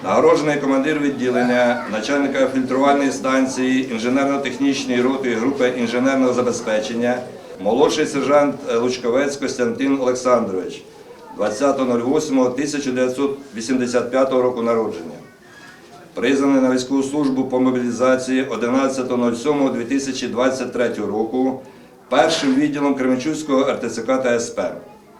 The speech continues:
В результаті бойових дій під час захисту батьківщини героїчно загинув шістнадцятого нуль дев'ятого дві тисячі двадцять четвертого року. Шістнадцятого грудня дві тисячі двадцять четвертого року захоронений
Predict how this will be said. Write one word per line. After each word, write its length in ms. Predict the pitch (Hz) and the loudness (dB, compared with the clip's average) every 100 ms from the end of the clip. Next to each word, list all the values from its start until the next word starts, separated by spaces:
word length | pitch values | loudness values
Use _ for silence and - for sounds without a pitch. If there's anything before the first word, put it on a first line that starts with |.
| - - - - - - - - - | -20 -20 -20 -20 -20 -20 -20 -20 -12
В 40 | |
результаті 500 | 95 117 127 139 139 | -6 -2 0 0 0
бойових 400 | 123 123 123 120 | 0 2 2 2
дій 220 | 120 139 | 2 2
під 200 | 135 117 | 2 -2
час 180 | 131 123 | 0 0
захисту 420 | 113 127 127 113 | 2 0 -2 -6
батьківщини 920 | 113 113 113 104 - 139 131 127 123 113 - - - - | -4 -4 -4 -6 -2 2 4 4 2 0 -8 -18 -20 -10
героїчно 580 | 90 104 127 123 113 107 | -6 -2 -2 -2 -4 -6
загинув 500 | 107 101 98 87 76 - - - - | -4 -4 -4 -6 -10 -16 -20 -20 -20
шістнадцятого 840 | - - - 120 123 123 117 113 107 | -14 -12 -2 0 0 -2 -4 -2 -2
нуль 80 | 101 | -4
дев'ятого 680 | 95 110 123 123 117 117 98 - - - - - | -2 2 2 2 0 0 -4 -12 -20 -20 -20 -12
дві 120 | 101 113 | -6 -4
тисячі 440 | 156 147 143 135 | -4 -4 -4 -4
двадцять 460 | 104 127 135 127 120 | 0 0 0 -2 -6
четвертого 560 | 117 117 120 - 107 | -4 0 0 0 -4
року. 540 | 107 113 120 127 117 - - - - - - | -2 -2 -2 -4 -4 -8 -16 -20 -20 -20 -16
Шістнадцятого 680 | - - 277 269 247 247 | -12 0 2 2 0 0
грудня 640 | 240 269 269 269 262 254 - - - - | 2 2 4 4 4 2 -2 -8 -12 -12
дві 80 | 98 | -8
тисячі 420 | 113 160 147 - | -4 -2 -2 -4
двадцять 420 | 117 139 156 143 - | 2 4 4 2 -4
четвертого 500 | 123 127 123 113 113 | -2 0 0 0 0
року 640 | 135 139 131 127 123 123 | 0 0 0 2 2 -2
захоронений 920 | - 113 113 120 147 143 143 139 127 | -6 -6 -2 -2 0 0 0 2 0